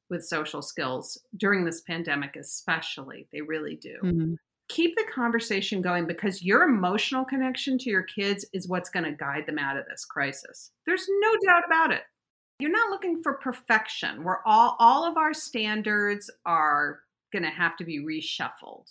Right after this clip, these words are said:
Speaker 1: What we wanna do is we wanna get, you wanna keep your eye on the long view.
Speaker 2: Mm-hmm.
Speaker 1: You wanna get through the pandemic with kids who,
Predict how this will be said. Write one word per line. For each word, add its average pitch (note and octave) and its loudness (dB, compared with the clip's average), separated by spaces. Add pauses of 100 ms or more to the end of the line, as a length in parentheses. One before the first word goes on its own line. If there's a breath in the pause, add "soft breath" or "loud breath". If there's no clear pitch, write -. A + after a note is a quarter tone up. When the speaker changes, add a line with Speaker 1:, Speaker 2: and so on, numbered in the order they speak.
(100)
Speaker 1:
What F#3+ -4
we A3 -2
wanna C4 0
do G#3 -2
is F#3 -6
we F3+ -4
wanna D#3 -4 (260)
get, G#3 4 (120)
you G3 -6
wanna F3+ 0
keep B3+ -10
your C#4 0
eye G3 4
on E3 -2
the D#3+ -4
long F3+ 0
view. B2+ -12 (320)
Speaker 2:
Mm-hmm. D#3+ 4
Speaker 1:
You - 2
wanna F#3+ 2 (100)
get G#3 2
through C#4 -2
the C#4+ -4 (100)
pandemic G3+ 0
with F#3 -16 (160)
kids D#3+ -6 (100)
who, D3+ -4